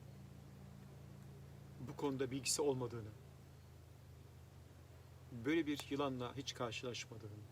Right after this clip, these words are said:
yerini bilmediğini söyler. O kadar yoğun baskılar yapılır ki,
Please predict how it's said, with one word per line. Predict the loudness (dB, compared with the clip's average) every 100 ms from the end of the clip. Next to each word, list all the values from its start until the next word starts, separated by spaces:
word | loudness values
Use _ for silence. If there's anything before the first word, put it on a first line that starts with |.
| -12 -14 -4
yerini | 4 6 6 4 2
bilmediğini | 2 2 2 -2
söyler. | -2 -2 -6 -10 -14 -14 -16 -18 -18 -18 -18 -18 -18 -20 -18 -18 -18 -18 -18 -18 -18 -18 -18 -18 -20 -20 -20 -20 -14
O | -8
kadar | 0 2
yoğun | 10 10 12
baskılar | 10 10 8 8 8
yapılır | 4 4 2
ki, | 0 -6